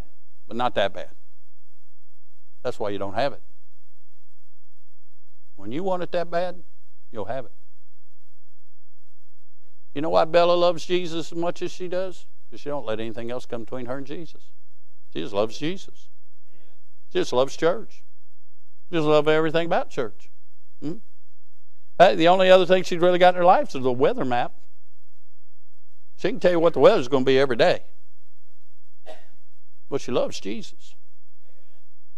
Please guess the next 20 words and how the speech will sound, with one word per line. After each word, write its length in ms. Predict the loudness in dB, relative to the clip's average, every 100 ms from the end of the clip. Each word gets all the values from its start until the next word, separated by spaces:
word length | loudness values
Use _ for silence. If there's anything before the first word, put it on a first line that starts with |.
| -2
Do 100 | 0
you? 260 | 0 0 -2 -2 -2 0 0 0 -2 -2 -2 -2 -2 -2 -2 -2 -2 -2 -2 -2 -2 -2 -2 -2 -2 0 8
"I 220 | 8 10
love 300 | 8 8 6
him." 160 | 2 -2 -2 -2 -2
Is 160 | -2
there 80 | -2
proof 280 | 0 -2 -2
for 180 | -2 0
that? 200 | 0 0 -2 -2 -2 -2 -2 -2 -2 -2 -2 -2 -2 -2 -2 -2 -2 -2 0
There's 180 | 0 4
proof 280 | 6 6
John 300 | 4 6 6
loved 300 | 6 4 2
him. 80 | -2 -2 -2 -2 -2 -2 -2 -2 -2 -2 -2 -2 -2 -2 -2 -2
He's 180 | -2 0
leaned 240 | 0 0 2
on 140 | 0
his 160 | 0 0
bosom. 420 | 2 2 0